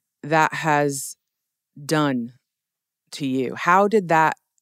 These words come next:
experience show up in your personal life and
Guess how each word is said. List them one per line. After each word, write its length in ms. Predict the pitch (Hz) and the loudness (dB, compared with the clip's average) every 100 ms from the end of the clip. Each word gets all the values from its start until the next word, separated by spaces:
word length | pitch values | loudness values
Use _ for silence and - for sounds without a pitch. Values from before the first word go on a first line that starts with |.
| _ | _
experience 840 | 139 135 - 165 156 143 135 131 - | -8 -8 -4 -2 0 -2 -4 -6 -6
show 380 | - - 143 139 | -4 0 0 2
up 320 | 131 - _ _ - _ _ _ _ _ _ _ - | 0 -2 _ _ -20 _ _ _ _ _ _ _ 0
in 540 | 160 156 151 147 143 - _ - | 2 2 0 -2 -6 -12 _ -8
your 300 | 151 147 139 | 0 2 2
personal 540 | - 123 156 202 196 | 0 -2 -2 0 0
life 600 | 208 208 220 240 - - _ _ _ _ _ _ _ _ _ _ _ - | 4 4 4 2 -4 -20 _ _ _ _ _ _ _ _ _ _ _ -2
and 640 | 156 151 151 147 147 147 | 2 2 2 2 -2 -4